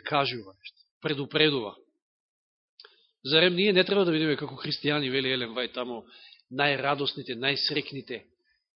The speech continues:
да светиме од насмеаност, да бидеме, <clears throat> значи, пример за луѓето надвор, по самиот лик и нашето однесување ќе видат дека нешто е поинаку кај овие луѓе.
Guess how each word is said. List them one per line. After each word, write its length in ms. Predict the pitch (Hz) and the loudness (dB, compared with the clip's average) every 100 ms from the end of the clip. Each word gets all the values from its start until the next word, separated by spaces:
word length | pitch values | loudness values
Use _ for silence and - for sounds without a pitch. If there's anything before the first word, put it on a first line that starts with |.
| _ | _
да 160 | 147 151 | 0 0
светиме 600 | - 156 175 226 226 196 | -2 2 4 4 6 4
од 160 | 180 190 | 6 4
насмеаност, 640 | 165 156 170 160 135 113 | 2 2 0 2 -2 -6
да 80 | 131 | -6
бидеме, 380 | 160 165 160 135 - - - - - _ _ - | -2 0 -2 -4 -12 -20 -20 -20 -20 _ _ 4
<clears throat> 200 | 571 330 | 6 6
значи, 240 | 208 180 - | 4 2 0
пример 340 | 180 226 220 | 2 6 6
за 160 | 175 185 | 6 4
луѓето 320 | 208 202 175 | 6 4 4
надвор, 380 | 160 175 160 160 - - - _ - | 4 2 2 -2 -4 -18 -20 _ -2
по 120 | 165 | 4
самиот 500 | - 233 254 226 - | 10 10 12 8 8
лик 340 | 202 269 302 - | 8 8 8 4
и 100 | 170 | -2
нашето 400 | 170 190 196 190 | 2 4 2 2
однесување 560 | 175 175 - 208 208 185 | 2 2 2 2 2 2
ќе 140 | 180 156 | 0 -2
видат 240 | 180 147 | -4 -2
дека 300 | 151 151 131 - _ _ _ _ _ _ _ 185 | -2 0 0 -2 _ _ _ _ _ _ _ -4
нешто 260 | - 147 | -4 -2
е 60 | 151 | -4
поинаку 400 | - 196 196 147 | -2 2 2 0
кај 160 | 139 120 | -2 -2
овие 160 | 107 | -4
луѓе. 320 | 98 98 90 | -10 -12 -16